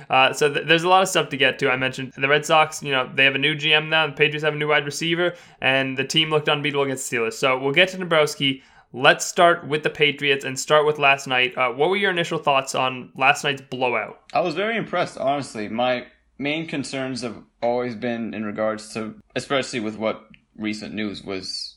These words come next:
Speaker 2: can we get Josh Gordon the full season in? Last night, I wasn't necessarily, like, impressed. He's meeting my expectations in regards to what he can do out there. But at the end of the day, I want him to be out there for a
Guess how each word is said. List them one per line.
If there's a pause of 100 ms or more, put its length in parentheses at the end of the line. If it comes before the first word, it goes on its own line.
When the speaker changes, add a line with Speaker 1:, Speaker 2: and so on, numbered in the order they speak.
(120)
Speaker 2:
can
we
get
Josh
Gordon
the
full
season
in? (220)
Last
night,
I
wasn't
necessarily,
like, (320)
impressed.
He's
meeting
my
expectations
in
regards
to
what
he
can
do
out
there.
But (360)
at
the
end
of
the
day,
I
want
him
to
be
out
there
for
a